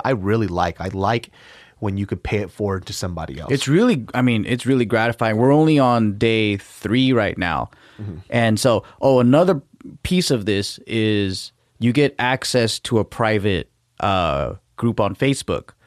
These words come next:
Speaker 1: Oh, that's
Speaker 2: with
Speaker 1: awesome.
Speaker 2: other students
Speaker 1: Yeah.
Speaker 2: who are doing it, because I think the number one most important thing is the support that we're all missing, right?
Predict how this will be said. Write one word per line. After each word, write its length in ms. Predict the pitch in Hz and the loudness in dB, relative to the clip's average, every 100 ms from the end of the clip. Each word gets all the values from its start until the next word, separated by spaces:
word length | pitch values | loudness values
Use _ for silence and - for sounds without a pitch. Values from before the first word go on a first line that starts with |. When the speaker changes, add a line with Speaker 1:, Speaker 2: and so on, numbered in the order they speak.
| - | -2
Speaker 1:
Oh, 120 | 131 | 0
that's 100 | 113 120 | 2 2
Speaker 2:
with 80 | |
Speaker 1:
awesome. 280 | 117 110 90 - | 2 0 -6 0
Speaker 2:
other 260 | 139 170 151 | 2 4 2
students 500 | - 120 113 110 98 | 0 0 0 0 -2
Speaker 1:
Yeah. 60 | |
Speaker 2:
who 120 | 131 120 | 2 2
are 80 | |
doing 380 | 104 117 127 110 | 2 2 2 2
it, 220 | 98 - - _ _ | 0 -4 -12 _ _
because 240 | - 120 127 | -2 2 2
I 80 | 127 | 2
think 160 | 151 | 2
the 80 | 127 | 4
number 300 | 120 131 135 | 4 4 4
one 200 | 123 120 | 4 4
most 240 | 117 113 | 2 2
important 440 | 107 95 117 101 - | -2 0 0 0 0
thing 340 | 120 123 113 - - | 2 2 0 -6 -6
is 160 | 113 | -4
the 140 | 113 107 | -4 -4
support 600 | - 95 - 113 82 - _ - _ - | -4 -8 -2 -2 -2 -6 _ -20 _ -2
that 160 | 113 | 0
we're 180 | 113 113 | 4 4
all 140 | 127 | 4
missing, 480 | 131 127 - 110 101 | 4 2 0 -2 0
right? 260 | 107 107 | 0 -2